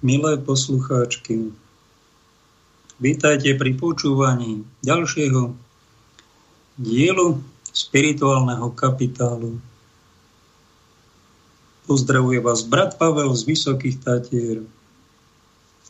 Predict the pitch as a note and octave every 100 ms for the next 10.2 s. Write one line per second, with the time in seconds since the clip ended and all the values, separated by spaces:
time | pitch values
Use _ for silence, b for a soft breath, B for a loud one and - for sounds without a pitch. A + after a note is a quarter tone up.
0 | _ _ _ _ _ _ _ _ _ _
1 | _ _ _ _ _ _ _ _ - A#2+
2 | B2 D3+ F3+ G3 G#3 A3+ A3 A3 G#3+ G3
3 | E3 C3 A#2+ - C3 - C3+ C3+ C3 -
4 | _ _ _ _ _ _ - A2 C3+ C3+
5 | D#3 D3 C#3+ C#3+ C#3+ E3 F#3 G#3 G#3 G#3
6 | F3+ - _ _ _ _ _ _ _ _
7 | - C3+ C#3+ D#3+ D#3+ F#3 F#3 G3+ G3+ G3
8 | G3 G#3 G3+ G3 - F#3+ G3+ G3 G3+ G3+
9 | F3+ - G#3+ G3+ - F#3 F3 F#3 F#3+ F#3
10 | F3+